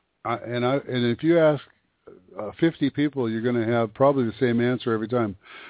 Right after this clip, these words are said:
"W-, well, you wanna stay here, or would you rather go home?" And they'll, <laughs> they'll usually say, "You know, let me out of here.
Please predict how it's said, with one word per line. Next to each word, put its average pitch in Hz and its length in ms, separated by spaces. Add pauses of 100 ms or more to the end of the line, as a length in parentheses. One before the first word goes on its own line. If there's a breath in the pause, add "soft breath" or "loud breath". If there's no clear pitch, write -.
(120 loud breath)
"W-, 110 200
well, 120 160
you 127 120
wanna 139 260
stay 147 100
here, 151 260
or - 20
would 117 160
you 113 80
rather 127 260
go 120 180
home?" 131 180
And 110 80
they'll, 113 220
<laughs> 120 280
they'll 143 240
usually 165 280
say, 131 120
"You 117 140
know, 127 200
let 185 160
me 127 120
out 135 180
of 113 60
here. 104 220